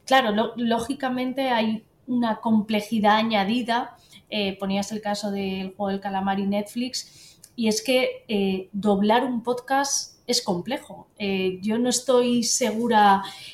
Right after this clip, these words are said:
eh, diría que casi, eh, te-, tendría que hacer memoria y a, y a lo mejor no los he escuchado todos,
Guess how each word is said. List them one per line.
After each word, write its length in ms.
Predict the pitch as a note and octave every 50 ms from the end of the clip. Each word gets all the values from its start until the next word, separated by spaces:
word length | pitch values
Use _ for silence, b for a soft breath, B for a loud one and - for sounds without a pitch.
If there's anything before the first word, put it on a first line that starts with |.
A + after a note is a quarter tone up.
| B B _
eh, 140 | - G3 - G3
diría 340 | G3 G#3+ G#3 A#3 C4+ C#4
que 100 | C4+ B3
casi, 580 | - B3 A#3+ A#3+ - C4+ C4 C4+ C4+ - - _ _ _ _ _ - - - _ -
eh, 340 | - - - - - - -
te-, 200 | - G#3 G3 - - - _
tendría 240 | - G#3 G3+ A3 A#3
que 80 | A#3+ A#3+
hacer 180 | B3 A#3+ A3
memoria 480 | G#3+ G#3 G3+ F#3+ F#3+ F#3+ F3+ E3 D#3+ E3
y 100 | E3+ F3+
a, 220 | F#3 F3+ F#3+ - F#3+
y 60 | G3+
a 60 | F#3+
lo 60 | F#3+
mejor 420 | F#3 F3+ - - A3+ G#3 G#3 G#3+ G#3+
no 120 | G#3+ G#3
los 160 | G#3 G#3 G3+
he 40 | G#3+
escuchado 540 | G3+ - - A3 G#3 - A3 G3 F#3+ F#3 F#3
todos, 420 | F#3+ F#3+ F3+ F3 F3 F3+ - B